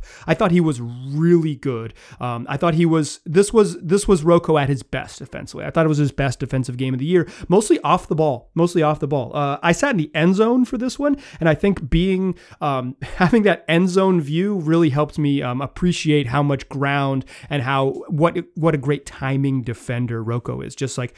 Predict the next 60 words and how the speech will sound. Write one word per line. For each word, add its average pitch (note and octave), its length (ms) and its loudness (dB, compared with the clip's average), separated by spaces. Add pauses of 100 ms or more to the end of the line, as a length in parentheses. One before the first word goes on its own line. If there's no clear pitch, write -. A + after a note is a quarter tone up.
(240)
from C#3 380 -2
not D#3+ 300 4
the, D3 280 -2
not D3+ 240 0
the D#3+ 80 0
typical D3 300 0
t-, - 140 -14 (120)
television E3 480 4
view D#3+ 240 2
or D3 80 0
where B2 120 -6
typical E3 320 -2
press D3 280 -4
row C#3+ 200 -2
is C3+ 140 -4
on B2+ 100 -6
the B2+ 60 -8
side. D3 420 -2 (280)
Um, B2+ 160 -4
there C3+ 100 -2
was B2+ 100 -8
something F3 260 2
about C#3+ 260 0
being C#3+ 240 2
in C3+ 80 0
the B2+ 140 -2
end B2 160 -4
zone A2+ 160 -4
that A#2 100 -4
I A#2 40 -6
f-, - 280 -10
feel C#3+ 160 -2
like A#2+ 200 -2
made C3+ 200 0
me C3 100 2
<laughs> F3 100 2
appreciate E3+ 600 0 (220)
Robert D3 280 2
Covington C#3+ 360 -2
more. D3 160 0
So G3 120 2
maybe C#4+ 260 4
it A3 60 2
was E3+ 180 4
just D#3 200 0
my, C#3+ 140 2 (100)
<laughs> - 100 -10
maybe B3+ 200 6
it D#4+ 40 6
was A3 100 2
my E3 120 4
viewing G#3 460 4
angle D3 340 2
that C#3+ 120 -2
made D3+ 200 2
it, C#3 120 -4 (280)
me D#3+ 160 4
have D3 180 2
a C#3+ 60 0
really, D3+ 340 0